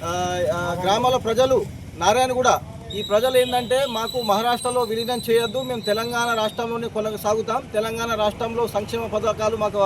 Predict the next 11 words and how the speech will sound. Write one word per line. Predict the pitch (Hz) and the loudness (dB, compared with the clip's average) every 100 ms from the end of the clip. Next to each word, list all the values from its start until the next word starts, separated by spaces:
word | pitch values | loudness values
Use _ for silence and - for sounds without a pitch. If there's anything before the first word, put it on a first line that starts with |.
| 185 180 | 2 0
బాగున్నాయి, | 180 202 220 220 254 | 0 0 0 -2 -2
మాకు | 214 196 | -2 -2
అందుతున్నాయి. | 190 220 220 214 226 - - - 185 | -2 -2 -4 -4 -4 -6 -12 -6 0
మా | |
పిల్లలు | 190 208 247 247 | 0 2 2 2
కూడా | 233 247 | 2 2
తెలంగాణ | 233 226 233 240 240 | 2 0 4 4 4
రాష్ట్రంలో | 214 208 233 233 233 302 - - - - | 2 0 0 0 2 2 -2 -18 -18 -4
తెలుగు | 196 226 262 | -2 0 0
మీడియంలో | 254 254 247 247 | 2 4 6 4
చదువుతున్నారు. | 233 226 214 233 233 262 | 0 -4 -4 -2 2 2